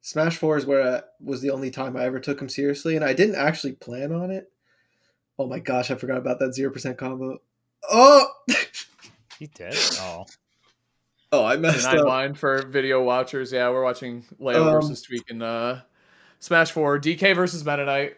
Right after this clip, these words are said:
Speaker 1: Marcus,
Speaker 3: Classic.
Speaker 1: Marcus knows the story for D K. Like, I didn't plan on taking him seriously, but I tried him at one, like,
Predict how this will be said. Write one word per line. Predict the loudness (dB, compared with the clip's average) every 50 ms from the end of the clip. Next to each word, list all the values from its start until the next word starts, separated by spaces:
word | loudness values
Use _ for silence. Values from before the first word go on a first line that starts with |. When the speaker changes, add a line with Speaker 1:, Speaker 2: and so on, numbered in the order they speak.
| -4 4
Speaker 1:
Marcus, | 6 6 6 6 4 2 2
Speaker 3:
Classic. | -2 -6 -12 -18 -20 -4
Speaker 1:
Marcus | 2 6 6 6 6 6 2 2
knows | 2 2 2 2 0
the | -4 -6
story | -4 -4 -2 -2 -2 -2 -2 -4 -4 -6 -8 -10 -14 _ _ _
for | -10 -6 -6 -6
D | -4 -4 -6 -6
K. | -4 -2 -2 0
Like, | 0 2 2
I | 4 4
didn't | 4 4 2 -2
plan | -4 -2 0 0 2 2 2 0
on | 0 -2 0
taking | 0 0 0 0 -2
him | -4 -4
seriously, | -6 -6 -4 -4 -4 -4 -4 -4 -2 0 0
but | 0 0 -2
I | -2 -2
tried | -4 -2 -2 0 2 4 4
him | 2 2 0
at | -2 -4 -4
one, | -4 -4 -4 -4 -4 -6 -6
like, | -6 -6 -6 -6 -8 -12 -18